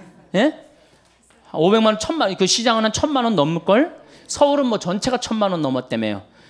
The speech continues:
우리 평창은 공짜로 쓰라고 그러는 걸 돈 주고 쓰기 시작하면 스트레스 받기 시작하는 거야. 우리 평창은 한 평에 오만 원이에요. 그러니까 평창보다 중앙이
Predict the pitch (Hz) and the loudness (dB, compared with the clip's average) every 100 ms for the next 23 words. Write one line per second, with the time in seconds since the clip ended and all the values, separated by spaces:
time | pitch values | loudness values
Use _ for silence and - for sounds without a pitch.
0 | _ 185 220 226 262 262 254 233 294 339 | _ -2 -2 0 -4 -2 -2 0 0 -4
1 | - - - 311 349 - 320 302 - 277 | -18 -16 -2 0 0 2 4 4 2 2
2 | 254 240 226 226 233 - 165 226 233 226 | 2 2 0 0 -2 0 0 2 0 -2
3 | 208 220 196 185 170 180 180 - 240 226 | -4 -4 -4 -2 -2 -4 -6 -8 -8 -8
4 | 156 117 123 - 113 113 110 107 _ _ | -8 -10 -12 -18 -18 -18 -18 -20 _ _
5 | - 202 214 262 247 214 202 247 - 214 | -8 -6 -4 -4 -2 -2 -2 -6 -6 -8
6 | - 165 180 180 143 107 95 95 _ _ | -6 -4 -2 -4 -6 -10 -12 -18 _ _
7 | - - 262 277 277 311 339 - 294 262 | -16 -4 0 0 0 -4 -4 -2 -2 0
8 | 262 269 277 - 208 233 226 254 349 | 0 0 -2 -4 0 0 0 -2 -4